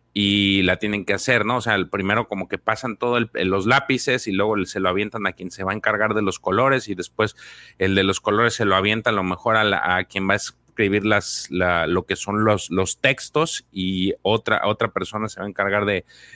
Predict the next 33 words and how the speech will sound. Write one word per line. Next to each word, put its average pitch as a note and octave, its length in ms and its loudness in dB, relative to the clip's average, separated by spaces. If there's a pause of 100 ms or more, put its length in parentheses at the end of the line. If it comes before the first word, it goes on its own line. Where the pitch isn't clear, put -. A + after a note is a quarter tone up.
(160)
eh, F#2+ 460 4
de F#2 160 2
lo F#2 160 0
que G2+ 80 -2
son G#2+ 240 -2
los G#2+ 120 -2
covers, G2+ 440 0
¿no? - 160 -6 (1300)
Entonces, A2+ 560 0 (300)
esta F3+ 400 0
historia, C3 720 2 (120)
eh, G#2+ 240 -2 (140)
este C3 260 0
primer C#3+ 400 2
arco D3 380 2
inicia B2+ 520 0
con A#2 220 2
lo G#2 160 0
que A#2 140 2
es - 240 -2
un, B2 320 -2
una B2+ 240 2
especie B2+ 440 0
de A#2 100 4
entrenamiento G#2 800 0
que A2 120 -4
tiene A2 300 -2
el, G2 380 0
el F#2+ 480 0
X-Wing G#2 380 -2
Rogue F#2 180 -2
Squadron, C3+ 420 0
porque, D3 520 0